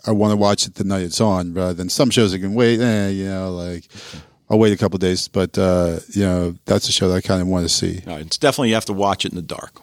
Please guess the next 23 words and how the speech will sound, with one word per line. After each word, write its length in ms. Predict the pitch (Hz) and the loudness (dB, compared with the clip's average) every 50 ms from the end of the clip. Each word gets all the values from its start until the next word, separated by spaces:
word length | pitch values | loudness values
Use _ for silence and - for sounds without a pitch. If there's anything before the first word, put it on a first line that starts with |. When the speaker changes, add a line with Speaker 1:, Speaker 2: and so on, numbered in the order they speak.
| _ - | _ -14
Speaker 2:
Watch 200 | - 92 - - | -12 -12 -10 -10
it 80 | 87 - | -10 -10
at 100 | - - | -12 -14
night. 220 | - - - - - | -16 -16 -18 -14 -10
All 80 | 110 107 | -10 -10
right. 160 | 90 85 - | -8 0 2
So 80 | 127 156 | 4 6
Speaker 1:
Yeah, 120 | 165 135 | 6 6
it's, 180 | 127 139 - - | 4 2 2 0
it's, 240 | 170 - - - - | 0 0 0 0 -2
it's 160 | 160 - - | -2 -2 0
got, 220 | - 190 175 185 | 0 0 0 2
there's 180 | 156 147 156 143 | 2 2 2 2
a 60 | 143 | 0
big 400 | 127 113 156 165 165 147 117 107 107 - _ _ | 2 4 4 4 4 2 0 -8 -16 -20 _ _
spooky, 540 | - - - - - 151 147 - - 131 117 | -8 -8 -6 0 2 0 2 2 0 -2 -2
creepy 540 | 101 - 135 139 135 127 - 120 110 107 104 | 0 0 2 2 2 2 2 2 2 2 0
factor 420 | - - - 113 110 107 - 107 95 | -2 -2 0 0 0 0 -2 -6 -6
to 120 | - 113 | -6 -6
it. 60 | 98 78 | -4 -4
Huge, 460 | 78 - 135 147 151 123 110 92 90 | -2 0 4 4 6 6 4 2 0
es-, 180 | 95 - - | -4 -8 -6
especially 1300 | - 110 110 104 98 - - - - 110 113 117 - - 120 110 104 101 98 95 95 95 92 92 - | -4 -2 -2 -2 -2 -4 -8 -10 -8 -6 -4 -4 -2 -2 -2 -2 -2 -2 -2 -2 -4 -4 -6 -8 -10